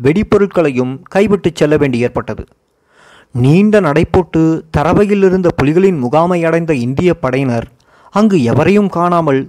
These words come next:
திகைப்படைந்தார்கள். மவுண்டன் டிவிஷன் இலங்கையில் களமிறக்கப்பட்ட முதலாவது மேற்கொண்ட நடவடிக்கை இப்படி சோனைப்போவதா?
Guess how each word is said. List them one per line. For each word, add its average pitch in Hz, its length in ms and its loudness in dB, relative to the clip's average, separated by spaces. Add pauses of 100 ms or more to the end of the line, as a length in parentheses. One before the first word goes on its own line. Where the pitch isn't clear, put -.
(120)
திகைப்படைந்தார்கள். 123 840 -2 (1040)
மவுண்டன் 220 580 0
டிவிஷன் 165 460 -2 (340)
இலங்கையில் 214 600 0
களமிறக்கப்பட்ட 190 920 -2
முதலாவது 180 680 2 (180)
மேற்கொண்ட 170 560 -4 (360)
நடவடிக்கை 147 680 -2 (300)
இப்படி 170 380 -2 (320)
சோனைப்போவதா? 135 720 -2